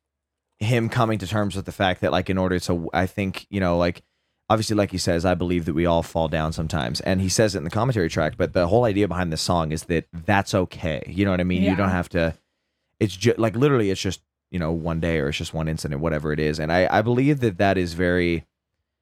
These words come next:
Speaker 1: important, not only in context of the story, but I believe it was a, a very important song just to have out
Speaker 2: It is.
Speaker 1: because a lot of music in this scene, and I'm not dogging on it, I enjoy it, everybody does, that's, you know, I'm part of this scene. It's very sad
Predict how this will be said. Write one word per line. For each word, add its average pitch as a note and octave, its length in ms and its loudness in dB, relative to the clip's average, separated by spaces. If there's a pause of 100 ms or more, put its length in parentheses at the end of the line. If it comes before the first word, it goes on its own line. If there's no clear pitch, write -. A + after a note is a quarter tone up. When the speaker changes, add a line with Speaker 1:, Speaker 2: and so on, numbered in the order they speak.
(480)
Speaker 1:
important, G#2+ 500 0
not C3 200 4
only A2+ 260 0
in G2+ 80 -2
context G2 420 -2
of E2+ 80 -4
the D#2 60 -6
story, E2+ 300 0
but D#2+ 120 -2
I G2 80 4
believe B2 320 0
it B2 80 2
was G2+ 160 -2
a, F#2 240 -2
a F#2 100 -2
very F#2+ 380 2
important E2 400 -2
song E2+ 240 -2
just E2+ 160 -4
to - 60 -12
have D2+ 300 -6
out - 380 -8
Speaker 2:
It - 100 0
is. G3+ 60 2
Speaker 1:
because F2 440 0 (480)
a G#2+ 80 6
lot A#2+ 320 6
of B2 160 -2
music G2 500 2
in F#2 220 -2
this F2+ 160 0
scene, E2+ 340 -2
and F#2 100 4
I'm C3 120 4
not D3 240 2
dogging G#2 400 2
on G2 160 0
it, F#2 160 0
I G2 140 4
enjoy F#2+ 420 2
it, F2 160 0
everybody F2+ 440 2
does, D#2 300 -2
that's, - 400 -4
you E2+ 80 0
know, D2 140 2
I'm D#2+ 240 0 (180)
part E2 240 0
of D2+ 80 -6
this D2+ 140 -6
scene. D#2+ 320 -4
It's E2 220 -4
very G#2+ 240 0
sad D#2 460 0